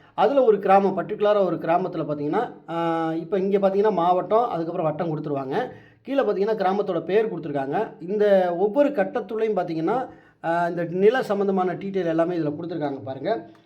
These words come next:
ஃபஸ்ட்டு பார்த்தீங்கன்னா, முதல்ல ராயத்து வரி கிராமத்துல இது வருதா, அதாவது அரசோட கட்டுப்பாட்டுல முழுக்க முழுக்க வரி விதிக்கப்பட்ட கிராமமா இருக்கா அப்படின்னா,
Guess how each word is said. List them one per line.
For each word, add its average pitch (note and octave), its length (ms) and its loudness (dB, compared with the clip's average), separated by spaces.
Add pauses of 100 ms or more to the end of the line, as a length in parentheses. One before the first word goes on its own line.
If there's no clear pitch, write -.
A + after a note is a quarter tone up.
(140)
ஃபஸ்ட்டு F#3+ 340 -4
பார்த்தீங்கன்னா, G#3+ 360 2 (180)
முதல்ல A#3 340 4
ராயத்து C4 500 4
வரி A3 180 6
கிராமத்துல G3 500 2
இது F3+ 180 2
வருதா, D#3+ 540 0
அதாவது F#3+ 340 2
அரசோட G#3 420 4
கட்டுப்பாட்டுல F#3 640 -2
முழுக்க A3 300 -4
முழுக்க G3 340 0
வரி G3+ 460 2 (200)
விதிக்கப்பட்ட G3+ 500 0
கிராமமா F3 540 -2
இருக்கா E3 520 0 (220)
அப்படின்னா, F3+ 600 2